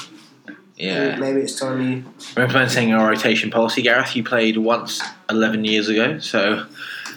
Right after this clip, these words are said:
Speaker 1: when you're fifty, <laughs> you expect to get another test match.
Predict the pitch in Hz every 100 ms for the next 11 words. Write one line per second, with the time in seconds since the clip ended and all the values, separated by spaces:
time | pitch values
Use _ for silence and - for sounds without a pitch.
0 | - - 113 113 110 - 139 - 113 -
1 | - 113 - - 123 123 123 - - -
2 | 117 123 117 - - 123 - 123 104 131
3 | 117 110 117 101 117 139 -